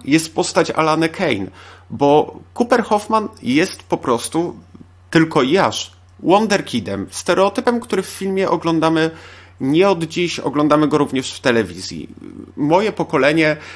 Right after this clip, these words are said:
mam wrażenie, że w pewien sposób może i twoje, albo może, e, pokolenie trzy-, trzydziestolatków, e, raczej pamięta,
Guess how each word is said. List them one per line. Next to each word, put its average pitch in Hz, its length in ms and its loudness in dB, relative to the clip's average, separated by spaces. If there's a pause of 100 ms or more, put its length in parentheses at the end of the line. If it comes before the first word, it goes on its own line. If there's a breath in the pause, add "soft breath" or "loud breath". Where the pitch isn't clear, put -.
(180 loud breath)
mam 139 220 0
wrażenie, 147 380 0
że 143 140 -4
w - 80 -14
pewien 156 300 0
sposób 143 380 -4
może 156 300 4
i - 80 -2
twoje, 196 640 0 (160)
albo 139 560 2 (120)
może, 143 720 2
e, 135 40 -4
pokolenie 139 500 0
trzy-, - 420 -4
trzydziestolatków, 143 840 0 (340 loud breath)
e, 147 220 6
raczej 196 580 0 (160)
pamięta, 160 720 2